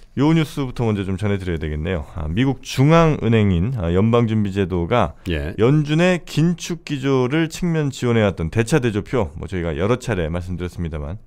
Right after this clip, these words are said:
Speaker 1: 이 축소 정책에 대한 조기 종료 가능성을 재차 시사했다고 합니다. 어,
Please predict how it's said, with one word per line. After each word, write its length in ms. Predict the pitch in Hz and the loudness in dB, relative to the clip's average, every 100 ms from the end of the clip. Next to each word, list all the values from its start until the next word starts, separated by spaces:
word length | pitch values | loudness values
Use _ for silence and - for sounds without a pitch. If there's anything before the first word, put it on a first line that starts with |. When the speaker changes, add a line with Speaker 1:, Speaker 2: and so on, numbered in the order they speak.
| - | -8
Speaker 1:
이 260 | 95 95 | -4 -4
축소 420 | 90 180 - 190 147 | -6 -14 -4 0 0
정책에 420 | 110 113 117 107 | 0 -2 -2 0
대한 260 | 107 175 202 - - - - | 2 2 0 -8 -20 -20 -20
조기 360 | - 123 135 151 | -2 0 2 2
종료 280 | 147 135 123 | 4 4 2
가능성을 480 | - 104 104 92 80 | 2 0 0 -2 -4
재차 520 | - 110 110 135 90 | -2 -2 0 0 0
시사했다고 840 | 85 - 123 113 85 98 113 104 110 | -2 -10 -6 -2 -2 -4 -6 -4 -4
합니다. 340 | 104 87 76 - - - - - - - - - | -4 -4 -6 -8 -20 -20 -20 -18 -18 -16 -16 -8
어, 680 | - 95 98 98 98 98 | -4 0 0 2 2 0